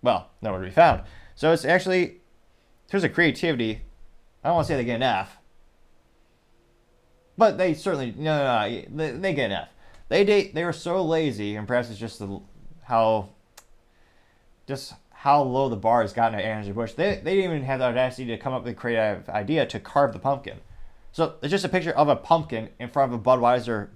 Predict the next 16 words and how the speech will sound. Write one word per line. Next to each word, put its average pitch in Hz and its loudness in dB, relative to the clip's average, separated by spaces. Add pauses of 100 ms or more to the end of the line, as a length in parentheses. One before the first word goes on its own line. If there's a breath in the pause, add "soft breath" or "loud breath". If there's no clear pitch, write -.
building. 82 -6 (1800)
Really? 196 -2 (460)
You 117 -8
couldn't 208 -2
take, 185 -2 (160)
what, 143 0
an 95 -12
hour 160 2 (120)
or - -20 (180)
f-, - -14 (280)
thirty 147 0
minutes 160 -4
to - -12
carve 135 0
the 120 -10
pumpkin? 151 -2